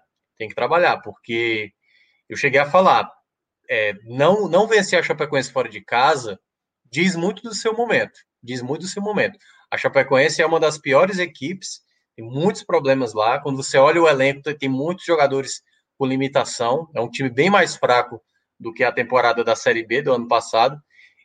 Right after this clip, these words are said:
e o Ceará não conseguiu balançar as redes, né? Apesar de ter tido a predominância nas estatísticas, mais finalizações, mais posse de bola, criou mais possibilidade de gol, bola bateu na trave, nas costas do goleiro,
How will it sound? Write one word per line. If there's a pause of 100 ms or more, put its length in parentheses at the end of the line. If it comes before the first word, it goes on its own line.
e
o
Ceará
não
conseguiu
balançar
as
redes,
né?
Apesar
de
ter
tido (260)
a
predominância
nas
estatísticas,
mais
finalizações,
mais
posse
de
bola, (380)
criou
mais
possibilidade
de
gol,
bola
bateu
na
trave,
nas
costas
do
goleiro,